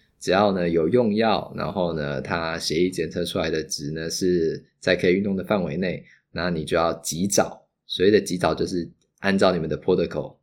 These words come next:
的最早的可能的情况之下去活动这个病人。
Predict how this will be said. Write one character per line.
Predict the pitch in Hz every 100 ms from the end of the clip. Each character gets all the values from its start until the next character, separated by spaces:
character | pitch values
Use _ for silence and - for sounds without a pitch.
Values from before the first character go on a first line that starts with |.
| -
的 | 82
最 | - 110
早 | 90 73
的 | 69
可 | 67 -
能 | 73 76
的 | 80 71
情 | -
况 | 87 87
之 | -
下 | 71 - - - - _
去 | -
活 | 82 76
动 | 78 76
这 | 69
个 | -
病 | 85 71
人。 | -